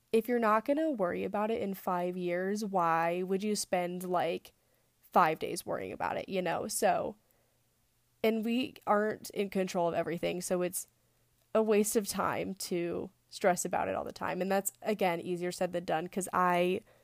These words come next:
I'm preaching to myself here because I tend to worry a lot, a lot, a lot. And then last response was, "Live in the moment." Simple but true. Um,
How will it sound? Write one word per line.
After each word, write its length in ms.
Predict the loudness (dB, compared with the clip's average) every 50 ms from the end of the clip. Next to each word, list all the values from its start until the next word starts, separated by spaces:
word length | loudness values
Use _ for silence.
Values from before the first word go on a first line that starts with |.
| _ _ 2
I'm 160 | 2 2 4
preaching 580 | 2 -2 0 0 0 0 0 0 0 -2 -4 -2
to 120 | -4 0
myself 440 | 0 2 0 2 0 -2 -2 -2 -6
here 180 | -8 -8 -8 -6
because 320 | -8 -4 -4 -2 -4 -2
I 220 | -4 -4 -4 -4
tend 200 | -4 -4 -4 -4 -2
to 60 | -2
worry 360 | -2 -2 -2 -2 -2 -4 -4
a 100 | -2 -2
lot, 600 | -2 -2 -2 -2 -4 -4 -8 -10 _ -16 -16 -16 _ _ -4
a 80 | -2
lot, 200 | -2 -2 -2 -2
a 60 | -4
lot. 260 | -6 -4 -4 -6 -6 -10 _ _ _ -20 -20 _ _ _ _ _ _ _ _ _ _
And 120 | -2 0
then 460 | 2 2 2 2 2 0 -2 -6 -8 -12 _ _ _ _ _ _ _
last 300 | -2 -2 -2 -2 -4 -8
response 440 | -10 -12 -6 -2 -2 -2 -2 -4 -4
was, 380 | -2 0 0 0 0 -2 -4 -12 _ _ _ _ _ _ _ _ _
"Live 180 | 0 0 2 2
in 100 | 2 0
the 60 | 0
moment." 540 | 0 -2 -2 -4 -6 -8 -8 -10 -14 -16 _ _ _ _ _ _ _ _ _ _ _ _ _
Simple 400 | -8 -2 -2 -2 0 0 -2 2
but 180 | 2 2 0 2
true. 460 | -2 -2 0 2 2 2 2 0 -2
Um, 480 | -2 -2 0 0 0 -2 -4 -6 -10